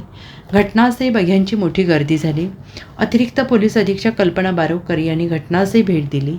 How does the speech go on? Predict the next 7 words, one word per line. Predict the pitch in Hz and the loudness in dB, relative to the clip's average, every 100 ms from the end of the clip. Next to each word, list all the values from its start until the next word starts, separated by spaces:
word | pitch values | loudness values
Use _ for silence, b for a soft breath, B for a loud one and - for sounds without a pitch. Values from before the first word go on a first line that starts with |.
| - B B B | -10 B B B
या | - | 0
प्रकरणी | 196 185 208 233 | 0 2 4 4
सुखण्या | 233 190 - 196 | 2 -2 0 2
काळे | 233 208 175 190 | 2 2 0 -2
यांनी | 196 175 | -2 -2
इस्लामपूर | - 190 185 185 202 | -2 -4 -2 -2 -2
पोलिसात | 196 165 170 165 | -2 -2 -2 -2